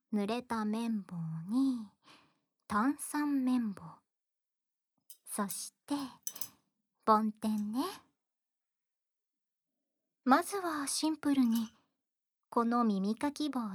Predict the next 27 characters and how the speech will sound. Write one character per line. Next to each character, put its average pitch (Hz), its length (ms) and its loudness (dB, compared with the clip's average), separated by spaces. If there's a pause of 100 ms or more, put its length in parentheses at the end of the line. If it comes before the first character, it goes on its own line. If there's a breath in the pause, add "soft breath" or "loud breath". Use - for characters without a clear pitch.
で 247 80 -2 (720)
耳 226 280 4
か 254 160 2
き - 120 -10
と 208 100 -2
い 185 100 -2
き 214 160 -2
ま 262 140 4
し 330 160 0
ょ 330 60 0
う 320 40 -8
か - 140 -4
ね。 254 160 0 (1600 loud breath)
こ 214 180 6
れ 214 140 2
で 220 200 2
耳 220 360 4
を 202 60 2
掃 220 380 -2
除 254 140 -4
す 247 180 -2
れ 269 200 0
ば、 254 500 -6 (1080)
耳 269 340 6
の 302 120 2
中 294 380 0
が 277 340 -2